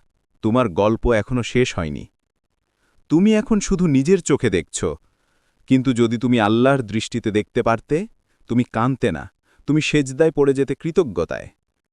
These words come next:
কারণ তুমি বুঝতে পারতে, তুমি যতক্ষণ মনে করেছিলে আল্লাহ নীরব, ততক্ষণই তিনি তোমার জন্য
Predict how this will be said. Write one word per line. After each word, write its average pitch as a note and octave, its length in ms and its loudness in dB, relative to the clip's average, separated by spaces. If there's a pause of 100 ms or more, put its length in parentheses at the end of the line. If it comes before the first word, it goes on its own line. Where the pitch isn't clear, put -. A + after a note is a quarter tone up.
(100)
কারণ A#2 320 2 (320)
তুমি C3+ 180 2
বুঝতে F3+ 400 -2
পারতে, D#2 420 -4 (460)
তুমি D3+ 180 2
যতক্ষণ F3 560 0
মনে D3+ 260 2
করেছিলে A#2+ 480 -4 (260)
আল্লাহ G#2+ 380 2
নীরব, A2 340 2 (540)
ততক্ষণই F3+ 560 2
তিনি D3 200 0
তোমার C#3+ 300 0
জন্য C#3 380 0